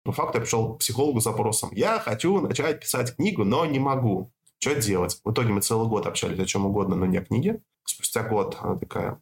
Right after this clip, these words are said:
«Ну чё, как книга?» Я такой: «О». И в этот момент я созрел к тому, что я хочу писать свой канал. То есть был вопрос, э, о чём писать книгу. Вот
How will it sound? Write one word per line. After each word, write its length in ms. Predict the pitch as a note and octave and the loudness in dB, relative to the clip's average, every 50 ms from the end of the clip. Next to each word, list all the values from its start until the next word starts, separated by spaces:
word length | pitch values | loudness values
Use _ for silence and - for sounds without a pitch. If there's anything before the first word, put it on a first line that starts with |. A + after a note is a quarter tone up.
| _ _ | _ _
«Ну 160 | - - C3 B2 | -2 0 0 0
чё, 160 | - G#2+ F#2+ | 2 0 0
как 220 | - A#2 A#2 - - | 0 -2 -4 -2 -2
книга?» 240 | G2+ F#2 F2+ F2+ | -2 0 0 0
Я 80 | F2+ E2+ | 0 -2
такой: 240 | - - - - - - | -2 -6 -6 -6 -2 0
«О». 180 | G#2+ A2 - - | 0 0 0 0
И 60 | G#2 | 0
в 60 | A#2+ | 0
этот 120 | C#3+ C#3 D3 | 0 0 0
момент 180 | F3+ G#3 G3+ | 0 0 0
я 60 | - B2 | 0 0
созрел 540 | - A2+ A2 A#2 A2 D#3 F3 F3 - - | 0 0 0 0 0 2 2 0 0 -2
к 220 | - _ _ _ - | -6 _ _ _ -4
тому, 180 | F#2+ G#2+ D3+ | 0 0 0
что 160 | - - - G#2 | 0 0 0 0
я 80 | G2+ | 0
хочу 240 | - - - - - | 0 -2 -4 -4 -4
писать 260 | - - - A#2 A#2 | -2 -2 -2 -2 0
свой 160 | - A#2 A#2+ | 0 -2 -2
канал. 320 | - G#2+ F#2+ F#2 F#2+ - - _ _ _ _ _ _ _ _ _ _ - | 0 0 -2 -2 -2 -6 -8 _ _ _ _ _ _ _ _ _ _ -4
То 60 | G#2 | -4
есть 180 | G2+ - - | -4 -4 -2
был 140 | A#2+ D3 D3 | 0 0 2
вопрос, 580 | C3 C3+ B2 C3+ C#3+ E3 E3+ E3 - - - - | 2 0 0 2 2 2 2 2 2 0 0 0
э, 320 | - A2 A2 G#2+ G#2 G#2+ - | 0 2 2 2 0 0 -2
о 120 | - A#2+ | -6 -6
чём 240 | A#2 - E3 D3+ C3+ | -2 0 0 0 0
писать 340 | A#2+ - - B2 A2+ - - | 0 0 0 0 0 -2 0
книгу. 440 | - G#2+ G2 F#2+ F2+ F2 F2 - _ _ - | 0 0 2 2 0 0 -2 -4 _ _ -6
Вот 300 | - G#2 C3+ D3 - - | -2 -2 0 0 -2 -8